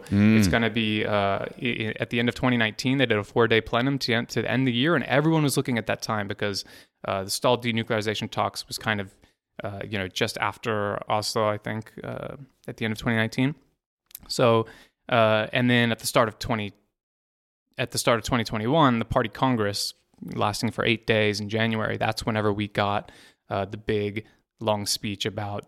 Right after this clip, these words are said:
Speaker 2: you know, n-, military development, nuclear plans, U S South Korea relations. So, uh, probably something like that will come out again at the end of this month.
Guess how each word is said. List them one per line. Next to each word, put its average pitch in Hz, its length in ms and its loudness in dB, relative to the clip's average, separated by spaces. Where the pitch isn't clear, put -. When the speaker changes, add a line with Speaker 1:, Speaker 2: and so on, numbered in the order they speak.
Speaker 2:
you 110 140 -10
know, 98 80 -8
n-, 101 260 -10
military 120 520 2
development, 110 520 -2
nuclear 110 380 0
plans, 104 800 -2
U 107 200 2
S 104 180 2
South - 380 -2
Korea 107 180 -4
relations. 101 480 -6
So, 101 280 -2
uh, - 160 -8
probably 139 400 4
something 120 260 0
like 104 120 -2
that - 160 -4
will 107 80 -8
come - 180 -4
out 101 160 2
again 101 320 -4
at 98 80 -6
the - 80 -6
end 101 100 -4
of 98 60 -6
this - 140 -8
month. - 260 -8